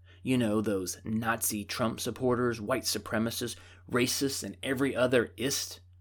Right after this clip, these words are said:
they can come up with. The country of Australia should serve as a reminder of what can happen when the normals, the righteous, the liberty lovers become complacent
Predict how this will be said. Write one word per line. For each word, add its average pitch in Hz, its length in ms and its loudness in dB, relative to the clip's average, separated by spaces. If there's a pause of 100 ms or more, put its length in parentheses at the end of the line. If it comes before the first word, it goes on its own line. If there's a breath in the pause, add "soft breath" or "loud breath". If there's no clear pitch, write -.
(180)
they - 120 -2
can 123 100 0
come 117 220 0
up 123 160 0
with. 143 200 -2 (920 loud breath)
The 147 80 4
country 185 380 4
of 131 120 4
Australia 127 540 2
should - 260 -6
serve 113 300 2
as 107 120 -2
a 104 40 -2
reminder 101 540 0
of 92 100 -4
what 107 160 -2
can 110 140 -4
happen 92 480 -6
when 120 180 2
the 120 80 4
normals, 113 760 2
the 107 100 0
righteous, 117 640 0
the 113 160 -6
liberty 123 540 2
lovers 85 480 2
become 104 460 0
complacent 104 920 -4